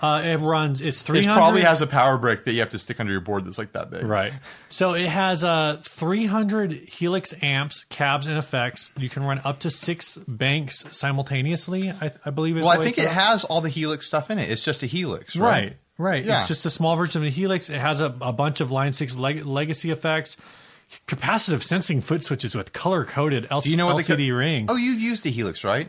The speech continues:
Speaker 1: No.
Speaker 2: Oh, you haven't? But they, don't they have one at your church?
Speaker 1: Yeah, I don't use it. I have
Speaker 2: Okay.
Speaker 1: my own stuff,
Speaker 2: Do you
Speaker 1: bro.
Speaker 2: know what it means by the capacitance?
Speaker 1: Doesn't that just mean it's, like, touch, like,
Speaker 2: You,
Speaker 1: pressure sensitive?
Speaker 2: it's like one of those lamps you turn on by touching it.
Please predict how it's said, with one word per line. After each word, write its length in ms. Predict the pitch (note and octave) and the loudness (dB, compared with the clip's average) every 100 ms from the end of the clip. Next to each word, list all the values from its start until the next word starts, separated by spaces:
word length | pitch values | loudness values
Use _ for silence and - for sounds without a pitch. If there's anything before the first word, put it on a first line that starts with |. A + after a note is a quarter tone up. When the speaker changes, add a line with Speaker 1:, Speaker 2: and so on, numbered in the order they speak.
| - | -2
Speaker 1:
No. 260 | D3+ G#2+ F2 _ _ | 0 0 -4 _ _
Speaker 2:
Oh, 80 | G#3+ | -2
you 140 | F#3+ | 2
haven't? 360 | D#3 E3+ G#3 D3 | 4 2 0 -4
But 120 | D#3+ | -4
they, 100 | D3+ | -2
don't 200 | - E3+ | -2 -2
they 100 | F#3+ | -2
have 120 | F#3 | -2
one 100 | F#3+ | -2
at 100 | G3 G3 | -4 -6
your 100 | F#3+ | -8
church? 340 | - B3 D4 - _ | -8 -10 -10 -16 _
Speaker 1:
Yeah, 260 | A#2+ E3 C#3+ | -2 2 2
I 60 | |
don't 200 | E3 D#3+ | 2 0
use 320 | G#2+ G#2+ F#3+ | 0 0 0
it. 200 | C3 A#2+ | 2 0
I 120 | - C#3 | 2 4
have 200 | F3+ F3+ | 4 4
Speaker 2:
Okay. 60 | E3 | 4
Speaker 1:
my 180 | C#3+ C3 | 2 0
own 360 | C#3 D#3+ D#3 | 0 2 0
stuff, 460 | C3+ - D3 E3+ - | 0 0 0 0 0
Speaker 2:
Do 80 | B2 | 2
you 60 | B2 | 4
Speaker 1:
bro. 80 | D#3+ | 6
Speaker 2:
know 40 | |
what 80 | F3+ | 4
it 60 | E3+ | 4
means 320 | D#3+ E3 - | 2 2 2
by 120 | E3+ | 2
the 320 | D#3+ D#3+ D3 C3 | 4 2 2 -2
capacitance? 540 | C3+ C3+ C#3 D3 D#3 | -2 0 0 -2 -2
Speaker 1:
Doesn't 220 | D3 C#3+ E3+ | 0 2 2
that 180 | E3+ | 2
just 180 | D#3 D3 | 0 -2
mean 140 | D#3 D#3+ | 0 0
it's, 140 | C#3+ | 0
like, 160 | B2 - | -2 -2
touch, 440 | C3 C3+ - - | -2 -2 -6 -4
like, 180 | C3 A2 | -4 -4
Speaker 2:
You, 60 | - - | -10 -4
Speaker 1:
pressure 320 | D3+ D#3 E3+ | 2 2 2
sensitive? 380 | D3+ F3 D#3 F3+ | 0 2 4 6
Speaker 2:
it's 80 | G3+ | 6
like 160 | G3 | 6
one 100 | G3 | 4
of 60 | F#3+ | 4
those 160 | D3+ | 2
lamps 280 | C#3 D3 C#3 | 2 2 0
you 80 | A#2+ | -4
turn 280 | - C3 A#2 | -4 -2 0
on 120 | A2 | 2
by 120 | G#2 | 0
touching 420 | F#2+ B2 - G2+ | 0 -2 -2 -4
it. 220 | F#2+ F2 | -2 -2